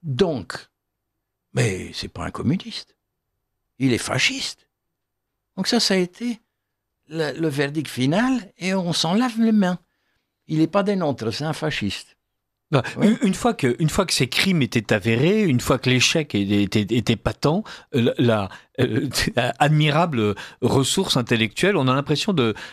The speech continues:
Speaker 2: euh, vous savez que comme ces bourgeois blancs qui expliquent que, bien sûr, les blancs sont racistes, mais pas eux, uniquement les prolétaires. Et donc là, le,
Speaker 1: <laughs>
Speaker 2: le communiste, euh, explique, ah, puisque Ceausescu est une vraie crotte, eh ben, finalement, en fait, il est fasciste, et donc, euh, bien sûr, nous n'avons plus rien à voir, euh,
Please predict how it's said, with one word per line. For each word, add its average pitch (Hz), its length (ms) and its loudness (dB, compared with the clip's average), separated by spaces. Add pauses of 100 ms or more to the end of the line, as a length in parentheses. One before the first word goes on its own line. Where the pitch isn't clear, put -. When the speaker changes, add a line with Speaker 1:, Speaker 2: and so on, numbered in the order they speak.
(140)
Speaker 2:
euh, 113 180 4
vous 110 120 -6
savez 196 180 0
que 143 120 0
comme 139 220 -2
ces 135 160 0
bourgeois 135 420 2
blancs 147 360 0
qui 123 120 -2
expliquent 160 380 -4
que, 113 180 2
bien 113 220 0
sûr, 143 200 0
les 117 120 2
blancs 127 200 0
sont 120 140 0
racistes, 117 420 0
mais 123 120 2
pas 127 160 2
eux, 139 140 2
uniquement 120 340 0
les 117 100 0
prolétaires. 107 720 0
Et 107 160 2
donc 123 240 0
là, 160 80 2
le, 113 140 0 (120)
Speaker 1:
<laughs> - 120 -12
Speaker 2:
le 123 140 2
communiste, 143 600 2
euh, 120 140 4
explique, 156 480 0
ah, 127 300 2 (300)
puisque 170 280 0
Ceausescu 139 640 0
est - 140 -2
une 120 120 2
vraie 107 200 2
crotte, 165 340 -2
eh 101 80 0
ben, 107 260 2
finalement, 151 420 0
en 143 60 2
fait, 190 240 -2
il 120 120 0
est 117 60 2
fasciste, 170 520 -2
et 101 60 0
donc, 131 260 -2
euh, - 480 -2
bien 113 180 2
sûr, 175 200 -2
nous 139 100 0
n'avons 113 240 2
plus 135 160 0
rien 131 160 2
à 117 80 2
voir, 147 220 0
euh, 113 100 2